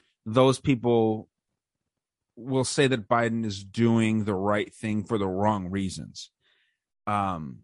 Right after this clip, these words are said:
but like I said, this is not really about that kind of stuff. However, I do feel that, um, mind control takes all kinds of different shapes and sizes upon itself.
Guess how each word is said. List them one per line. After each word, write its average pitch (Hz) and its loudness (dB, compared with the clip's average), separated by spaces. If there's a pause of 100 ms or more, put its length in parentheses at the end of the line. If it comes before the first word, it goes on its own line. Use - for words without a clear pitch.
(240)
but 175 6 (360)
like 120 0
I 117 2
said, 101 -2
this 110 -4
is 117 -6
not 120 -2 (220)
really 131 4
about 101 0
that 98 -6
kind 101 -6
of 95 -8
stuff. 101 -2
However, 120 2
I 117 4
do 120 2
feel 107 0 (420)
that, 110 2
um, 95 -2
mind 127 0
control 117 -2
takes 110 -6
all 107 -2
kinds 101 -4
of 87 -10
different 95 -6
shapes - -6
and 85 -10
sizes 92 -4 (300)
upon 143 2
itself. 117 0